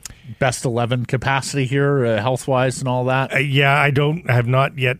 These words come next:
Speaker 2: peeked into, uh, their world, into who's
Speaker 1: Okay.
Speaker 2: available. Um, but I, w-, I
Speaker 1: There
Speaker 2: would
Speaker 1: was a while there where kind of a middling Caps organization got some good wins down in Seattle, and then
Speaker 2: Well,
Speaker 1: it,
Speaker 2: they're, they're
Speaker 1: it,
Speaker 2: still
Speaker 1: then
Speaker 2: pretty competitive. They're
Speaker 1: Yeah.
Speaker 2: still pretty competitive.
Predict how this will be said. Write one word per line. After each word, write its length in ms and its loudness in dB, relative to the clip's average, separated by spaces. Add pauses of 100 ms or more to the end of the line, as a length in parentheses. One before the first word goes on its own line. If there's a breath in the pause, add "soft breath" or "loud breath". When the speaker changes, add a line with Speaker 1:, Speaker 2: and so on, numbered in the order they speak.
(140)
Speaker 2:
peeked 320 -4
into, 480 0
uh, 220 2
their 220 2
world, 440 2
into 540 0
who's 680 0
Speaker 1:
Okay. 160 -4
Speaker 2:
available. 760 0
Um, 880 0 (260)
but 160 2
I, 60 2
w-, 180 0
I 140 0
Speaker 1:
There 100 2
Speaker 2:
would 80 2
Speaker 1:
was 160 0
a 40 2
while 360 4
there 240 4
where 200 4
kind 220 0
of 80 -2
a 80 0
middling 460 0
Caps 340 0
organization 800 0
got 260 0
some 200 -4
good 220 0
wins 340 0
down 260 2
in 80 -2
Seattle, 600 -2
and 720 -4
then 180 2
Speaker 2:
Well, 60 2
Speaker 1:
it, 40 2
Speaker 2:
they're, 160 0
they're 120 2
Speaker 1:
it, 40 2
Speaker 2:
still 180 2
Speaker 1:
then 140 2
Speaker 2:
pretty 200 2
competitive. 600 0
They're 140 2
Speaker 1:
Yeah. 80 2
Speaker 2:
still 140 0
pretty 220 -2
competitive. 440 0